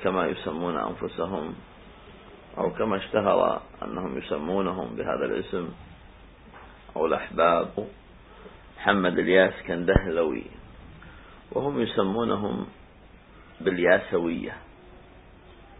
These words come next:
هذه الجماعة أو هذه الفرقة اسمها الياسوية،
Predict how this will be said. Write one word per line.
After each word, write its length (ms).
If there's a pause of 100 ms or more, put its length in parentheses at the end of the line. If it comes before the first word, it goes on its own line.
(260)
هذه 680 (520)
الجماعة 680 (200)
أو 80
هذه 240
الفرقة 560
اسمها 500 (960)
الياسوية، 920